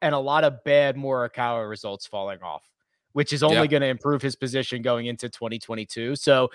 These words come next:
Speaker 1: it would not surprise me one single bit if early in twenty twenty-two, Collin Morikawa becomes your number one player in the world.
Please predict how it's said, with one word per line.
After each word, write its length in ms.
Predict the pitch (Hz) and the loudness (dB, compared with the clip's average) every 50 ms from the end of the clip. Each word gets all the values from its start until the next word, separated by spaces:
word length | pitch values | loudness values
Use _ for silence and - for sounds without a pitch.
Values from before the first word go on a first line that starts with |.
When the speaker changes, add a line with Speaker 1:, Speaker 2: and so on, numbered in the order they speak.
| - - - _ - | -6 -20 -20 _ 4
Speaker 1:
it 180 | 185 185 - - | 6 6 8 8
would 160 | 208 180 147 | 8 6 8
not 360 | 156 151 151 151 151 160 - | 6 6 6 6 6 4 0
surprise 520 | - - 151 - - 139 131 135 143 131 | -2 -4 -4 -2 0 2 2 2 2 0
me 140 | 147 151 143 | -2 -4 -2
one 240 | 131 127 135 143 147 | 2 2 2 2 2
single 360 | - - 139 135 131 139 127 | 0 -4 -4 -2 0 0 0
bit 380 | 107 - 127 139 170 - _ _ _ - | 0 2 2 2 2 2 _ _ _ -2
if 240 | 160 139 123 - - - | -2 -2 -2 -2 -4 -2
early 480 | 156 139 139 147 135 143 147 147 143 147 | 2 4 4 4 4 4 2 2 2 0
in 380 | - 160 147 139 135 131 135 | -2 -2 -2 -2 -2 -2 -6
twenty 380 | - - - 139 135 131 139 131 | -8 -6 -4 -2 -2 -2 -2 -4
twenty-two, 560 | - - 135 131 131 117 - - 135 147 160 | -4 -4 -4 -4 -4 -6 -6 -4 -4 -4 -2
Collin 280 | - - 135 123 123 120 | 0 0 0 0 0 -2
Morikawa 520 | 123 123 113 110 - - 113 110 107 98 | -2 -2 -2 -2 -4 -4 -4 -4 -4 -4
becomes 360 | 107 104 - 110 98 98 92 | -6 -8 -8 -8 -8 -8 -10
your 120 | - 98 98 | -12 -12 -10
number 220 | 98 90 80 90 | -12 -12 -12 -14
one 100 | 90 76 - | -16 -16 -14
player 220 | - - 69 64 | -12 -12 -10 -10
in 80 | 65 - | -12 -16
the 60 | _ | _
world. 200 | 55 60 - | -16 -16 -16